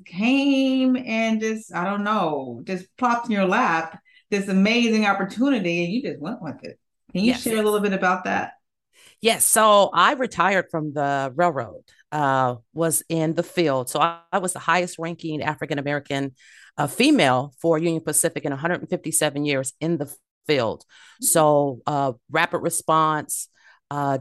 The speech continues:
Speaker 2: dealing with, uh, crew members, getting on trains. I traveled the system, uh, with my last assignment being in California. So when I retired in two thousand eighteen, we actually moved back, uh, to Houston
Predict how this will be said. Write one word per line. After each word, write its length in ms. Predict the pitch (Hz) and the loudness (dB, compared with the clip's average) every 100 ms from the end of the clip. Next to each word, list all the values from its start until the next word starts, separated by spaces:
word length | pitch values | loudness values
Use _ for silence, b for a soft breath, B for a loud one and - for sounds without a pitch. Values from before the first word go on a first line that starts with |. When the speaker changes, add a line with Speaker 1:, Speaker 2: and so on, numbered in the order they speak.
| - | 0
Speaker 2:
dealing 380 | 165 165 165 151 | 2 2 0 0
with, 460 | 151 147 143 143 - | 2 4 2 -2 -6
uh, 140 | 147 | -8
crew 280 | 143 - 180 | -6 0 2
members, 600 | 175 165 160 160 160 156 - | 2 0 0 0 0 -4 -8
getting 260 | 175 170 160 | -4 -2 -2
on 120 | 156 | -4
trains. 680 | - 160 156 151 151 147 - b b b b | -4 -2 -2 -2 -4 -6 -12 b b b b
I 80 | 165 | -2
traveled 560 | - 196 185 190 196 | 0 2 4 4 2
the 80 | 190 | 2
system, 800 | 151 - 175 - 156 135 135 123 _ _ _ - | 0 2 2 0 0 -2 -4 -10 _ _ _ -8
uh, 360 | 139 139 135 131 | -2 0 -2 0
with 160 | 156 | -2
my 120 | 147 | 2
last 320 | 139 147 151 160 | 2 2 2 -2
assignment 400 | - 147 147 - | -2 -2 -4 -4
being 180 | 139 | -4
in 60 | 131 | -4
California. 580 | 135 131 127 143 139 123 | -2 -2 -2 -4 -4 -4
So 160 | - | -2
when 140 | 135 131 | -2 0
I 140 | 143 | 0
retired 520 | 175 190 - 165 151 | 0 -4 -2 0 0
in 80 | 139 | -2
two 140 | 135 156 | -8 -4
thousand 280 | 135 131 | -4 -4
eighteen, 280 | 143 143 139 | -6 -4 -4
we 100 | 151 | 0
actually 260 | 160 - 147 | 0 0 -4
moved 220 | 143 117 - | -4 -6 -2
back, 400 | 143 151 - - _ b b _ _ _ _ - | 0 2 -2 -12 _ b b _ _ _ _ -4
uh, 160 | 139 131 | 0 0
to 160 | 127 151 | -2 -4
Houston 600 | 165 147 - 120 80 | 0 -2 -2 -6 -6